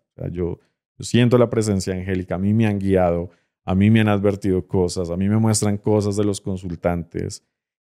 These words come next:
em, me han sanado de cosas porque yo tengo un montón de problemas de salud y esos <laughs> ángeles son los que me sostienen.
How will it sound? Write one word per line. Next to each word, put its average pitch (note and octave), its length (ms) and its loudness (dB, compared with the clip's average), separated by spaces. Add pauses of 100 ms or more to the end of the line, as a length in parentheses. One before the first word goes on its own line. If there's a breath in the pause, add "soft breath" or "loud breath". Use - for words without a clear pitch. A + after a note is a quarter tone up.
em, F#2 720 0 (140)
me A2+ 160 4
han G#2+ 140 -2
sanado G2 520 -2
de G2 100 -4
cosas F2+ 540 -6
porque G2 320 -8
yo F2 160 -10
tengo G2 160 -2
un G2+ 100 -2
montón G2 360 -4
de F#2+ 100 -2
problemas F#2 460 -4
de G#2 80 -6
salud F2+ 400 -2
y G2 80 -4
esos G#2 240 -4
<laughs> - 0 -
ángeles C#3 340 2
son A2 120 0
los F2+ 140 -6
que G#2 80 -8
me G2+ 100 -2
sostienen. F#2 720 -4